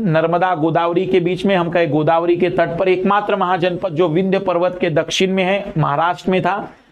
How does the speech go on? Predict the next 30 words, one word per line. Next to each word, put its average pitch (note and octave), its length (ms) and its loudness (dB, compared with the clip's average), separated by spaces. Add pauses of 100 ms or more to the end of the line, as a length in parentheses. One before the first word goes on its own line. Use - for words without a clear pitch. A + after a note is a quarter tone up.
(380)
यह F#3 140 4
एकमात्र G#3 540 2
जनपद F#3+ 460 0
था G3 100 0
जो F3+ 120 0
दक्षिण F3 380 0
भारत F3 340 0
का F#3+ 80 4
है। F#3+ 100 0
अवंती F3 560 0
ने F#3+ 160 2
बाद E3+ 280 0
में F#3 240 2
अश्मक F#3+ 600 0
या E3+ 160 4
अश्मक F3 640 -4
को G3+ 140 2
जीत E3 260 0
लिया D#3+ 300 2
था। A#2+ 160 -4 (640)
फिर F3+ 140 0
मल्ल G#3 380 0
महाजनपद, F3+ 800 -2 (340)
इसका F#3 280 0
उल्लेख F#3 460 0
अंगुत्तर G3 720 0
निकाय F#3+ 400 -2
में F#3+ 120 -2
मिलता F3+ 360 0
है। G3 180 -4